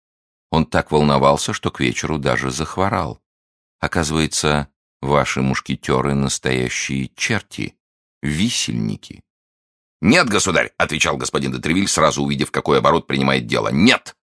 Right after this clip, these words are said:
Напротив, это добрые ребята, кроткие, как агнцы, и я ручаюсь, что у них одно только желание — обнажить шпаги, не иначе, как для службы вашему величеству.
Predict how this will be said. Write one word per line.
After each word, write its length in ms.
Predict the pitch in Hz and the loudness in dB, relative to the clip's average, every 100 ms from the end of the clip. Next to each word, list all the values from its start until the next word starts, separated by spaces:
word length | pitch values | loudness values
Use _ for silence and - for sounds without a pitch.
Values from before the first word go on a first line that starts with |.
| _ 90 | _ 0
Напротив, 560 | 90 - 120 76 - | 0 2 2 0 -2
это 220 | - - 95 | 0 2 4
добрые 460 | 113 147 117 110 | 4 6 4 4
ребята, 320 | 101 - - | 4 2 2
кроткие, 500 | - 117 135 - 113 | 2 4 4 2 -2
как 220 | 107 95 - | 0 0 4
агнцы, 440 | 101 65 71 - | 2 2 -2 -4
и 120 | 85 107 | 2 4
я 140 | 90 | 4
ручаюсь, 380 | 92 - 80 - | 4 2 2 2
что 100 | 92 | 2
у 60 | |
них 160 | 90 90 | 2 2
одно 260 | 82 110 120 | 2 4 4
только 320 | 120 - 104 | 4 2 2
желание — 400 | 98 98 85 78 | 4 6 4 2
обнажить 540 | - 90 98 92 90 | 2 2 2 0 -2
шпаги, 640 | - - 127 123 147 135 _ _ | 0 4 4 4 0 0 _ _
не 280 | 123 147 143 | 6 8 8
иначе, 420 | 120 123 131 - | 8 6 2 0
как 180 | 123 110 | 0 2
для 160 | 104 92 | 2 2
службы 360 | 104 85 98 | 0 2 4
вашему 320 | 92 82 87 | 4 4 2
величеству. 680 | 82 73 60 - - 64 - | 0 0 -2 -6 -6 -6 -8